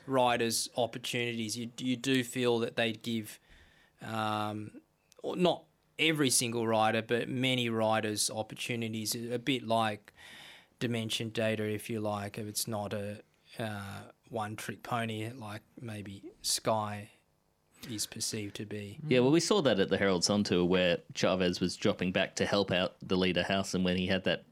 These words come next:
Speaker 2: uh, puncture on that stage two into Beechworth there, and Chavez was fifth on G C, I think, and, uh, he
Speaker 1: Mm.
Speaker 2: just dropped out of the peloton and went back and paced, um, House and Rutt all the way back up to the front, uh,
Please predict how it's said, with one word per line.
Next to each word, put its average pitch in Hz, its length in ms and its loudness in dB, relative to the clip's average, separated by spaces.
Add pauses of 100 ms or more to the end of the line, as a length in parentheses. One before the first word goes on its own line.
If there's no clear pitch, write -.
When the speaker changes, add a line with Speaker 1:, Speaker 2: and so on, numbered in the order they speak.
Speaker 2:
uh, 90 120 0
puncture 98 340 -2
on 92 140 2
that 90 220 -2 (100)
stage 95 440 -2
two 104 240 2
into 98 240 0
Beechworth 104 520 0
there, 87 180 2 (360)
and 98 320 2 (280)
Chavez 104 480 2
was 90 180 0 (160)
fifth - 300 -2
on 92 160 0
G 98 160 2
C, 101 220 2
I 101 40 2
think, 127 280 -2
and, 98 320 2
uh, 95 100 4
he 98 140 2
Speaker 1:
Mm. - 40 2
Speaker 2:
just 101 200 0
dropped - 260 0
out 90 220 0 (100)
of 110 200 -4
the 98 60 0
peloton 95 500 0 (300)
and 107 80 0
went 98 160 2
back 92 220 0
and 92 160 2
paced, 98 420 0
um, 92 180 0
House 98 260 -2
and 101 80 -2
Rutt 98 300 2
all 101 120 2
the 98 60 -2
way 95 100 4
back 95 220 -2
up 95 140 -2
to 92 60 -4
the 92 60 -2
front, 107 260 -2 (160)
uh, 90 320 -6